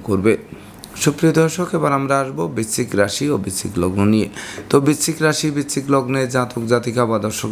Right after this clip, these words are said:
যারা রয়েছেন, তাদের জন্য পাঁচই আগস্ট দুই হাজার চব্বিশ ইংরেজি তারিখে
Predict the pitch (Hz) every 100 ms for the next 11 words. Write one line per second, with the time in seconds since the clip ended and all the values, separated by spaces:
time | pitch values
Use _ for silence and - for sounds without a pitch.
0 | 104 101 98 101 117 - 151 160 135 127
1 | 131 131 147 156 170 190 - - - -
2 | 131 135 160 156 143 131 139 139 117 110
3 | 107 101 95 92 - 104 95 95 98 95
4 | 98 92 110 107 110 127